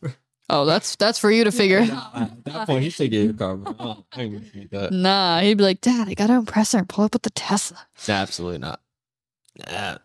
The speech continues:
Speaker 1: I mean, but by then my car, you know how old my car will be by the time you turn sixteen?
Speaker 2: They're gonna have new and improved from your car. Imagine, imagine, like,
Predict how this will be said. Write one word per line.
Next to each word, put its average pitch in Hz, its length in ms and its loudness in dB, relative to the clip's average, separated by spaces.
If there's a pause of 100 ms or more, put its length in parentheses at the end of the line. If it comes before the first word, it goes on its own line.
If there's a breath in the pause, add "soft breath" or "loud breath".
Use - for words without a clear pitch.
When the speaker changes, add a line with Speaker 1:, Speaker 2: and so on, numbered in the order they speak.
Speaker 1:
I 147 80 2
mean, 170 220 4
but 165 80 4
by 180 180 4
then 180 160 -2
my 180 140 -2
car, 175 180 0
you 190 100 0
know 202 80 2
how 190 220 2
old 135 400 2
my 131 140 -4
car 139 220 -2
will 131 80 0
be 135 160 -2
by 123 140 0
the 120 60 -8
time 135 160 -4
you 135 60 -6
turn 127 200 -6
sixteen? 123 580 -8 (840)
Speaker 2:
They're 220 100 2
gonna 254 140 6
have 196 120 6
new 190 140 6
and 190 80 6
improved 185 400 2
from 180 160 -12
your 175 160 -8
car. 175 340 -6 (1040)
Imagine, 190 560 2
imagine, 214 720 2
like, 196 260 -2